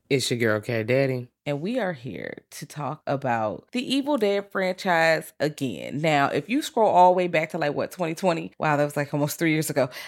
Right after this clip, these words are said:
Speaker 2: Uh,
Speaker 1: Wow.
Speaker 2: twenty twenty. <laughs> We have, like, a thirty-four minute episode 'cause it was a lot going on that day. So it's perfect with a new movie coming out to go ahead, revisit it, talk, chop it up, and talk about the movies.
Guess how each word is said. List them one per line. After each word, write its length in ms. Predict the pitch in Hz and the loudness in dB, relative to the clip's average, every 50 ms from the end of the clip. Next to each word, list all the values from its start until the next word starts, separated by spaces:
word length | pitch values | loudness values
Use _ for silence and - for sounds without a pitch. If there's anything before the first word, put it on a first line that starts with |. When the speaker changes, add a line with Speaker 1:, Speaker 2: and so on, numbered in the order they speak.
| - | 4
Speaker 2:
Uh, 240 | - 202 208 202 196 | 6 8 10 10 8
Speaker 1:
Wow. 80 | 202 - | 6 4
Speaker 2:
twenty 220 | - 262 247 254 262 | 0 2 2 2 2
twenty. 420 | - 233 214 202 196 190 190 - _ | 0 -4 -6 -6 -8 -14 -16 -6 _
<laughs> 280 | 277 294 - - - - | -4 -4 -4 -8 4 6
We 100 | 330 285 | 8 8
have, 100 | 254 - | 8 8
like, 160 | 220 202 208 | 4 0 2
a 120 | - 208 208 | 2 0 0
thirty-four 680 | 208 - - 185 190 202 202 208 - - - 180 185 | 0 -2 -2 0 0 0 -2 -4 -8 -6 -4 -2 -2
minute 240 | 185 185 - - - | -2 -2 -6 -6 -2
episode 680 | - 143 - - - - - - 147 139 139 135 139 143 | -4 -4 -4 -4 -12 -10 -8 -6 -6 -4 -4 -6 -8 -4
'cause 160 | _ - 165 165 | _ 0 0 0
it 40 | |
was 120 | 180 165 160 | -2 -2 -2
a 60 | 135 | -2
lot 320 | 127 131 139 135 - - | 0 2 0 0 0 -2
going 180 | - 143 135 135 | 0 2 4 4
on 140 | 131 127 123 | 4 2 0
that 200 | 131 127 - - - | -2 -6 -6 -4 -4
day. 280 | 139 123 120 123 131 - | -4 -4 -4 -6 -8 -8
So 180 | - - 175 156 | 0 2 2 2
it's 180 | 147 170 - | 2 0 -4
perfect 380 | - - 202 180 175 185 175 - | -2 -2 -2 0 0 -4 -4 -2
with 140 | 170 156 156 | -2 -4 -2
a 20 | |
new 140 | 131 143 139 | -2 -2 0
movie 260 | 139 139 135 120 120 | 0 0 -2 -2 -4
coming 240 | - 160 143 131 123 | -4 -2 -2 0 2
out 200 | 123 117 113 - | 2 0 0 -2
to 60 | 143 | -4
go 140 | - - 127 | -4 -2 -2
ahead, 320 | 139 151 139 127 127 123 | -2 -2 -2 -2 -2 -4
revisit 420 | 135 143 127 117 131 113 117 123 113 | -4 -6 -4 -6 -6 -6 -6 -8 -8
it, 220 | 120 120 117 - | -6 -8 -8 -8
talk, 300 | - 160 139 127 - - | -8 -8 -8 -8 -8 -6
chop 240 | - 165 135 - - | -4 -2 -2 -2 0
it 80 | 139 | 0
up, 100 | 127 - | 0 0
and 80 | - 131 | -2 -8
talk 220 | - 147 127 - | -8 -8 -6 -2
about 260 | 135 123 110 104 123 - | 0 0 0 0 -4 -8
the 80 | - | -6
movies. 560 | 120 120 120 107 98 110 110 110 113 - - | -6 -6 -6 -6 -8 -10 -10 -10 -10 -12 -14